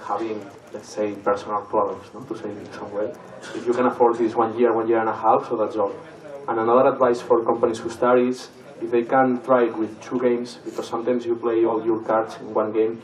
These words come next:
it doesn't work. If it, you have the chance to, to start a second game, and to, if the first one doesn't work, launch the second, you will have more, more chances, especially because in the second game you have, you will learn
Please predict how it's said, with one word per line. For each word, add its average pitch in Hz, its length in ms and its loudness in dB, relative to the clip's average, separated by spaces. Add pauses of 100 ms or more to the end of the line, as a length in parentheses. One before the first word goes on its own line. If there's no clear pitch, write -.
(300)
it - 40 -12
doesn't 107 260 -4
work. 113 320 0 (440)
If - 160 -14
it, 120 120 -6
you 117 140 -6
have 123 200 -4
the 117 80 -2
chance 113 360 -2
to, 107 280 -4
to 107 80 -10
start 110 320 -2
a - 40 -8
second 110 340 -4
game, 110 240 -2 (440)
and 107 220 -4
to, 107 220 0
if - 100 -6
the - 80 -6
first 110 280 -2
one 104 140 -2
doesn't 107 320 -2
work, 104 320 0 (580)
launch 107 260 -4
the 107 80 -10
second, 117 440 -2 (300)
you 113 80 0
will 107 120 2
have 107 360 -4
more, 107 180 2
more 107 180 0
chances, 110 540 -4
especially 127 380 -6
because 117 220 0
in 110 80 -6
the 110 60 0
second 113 280 -2
game 117 240 2
you 117 100 0
have, 117 320 -10
you 117 80 0
will 113 160 2
learn 110 320 -2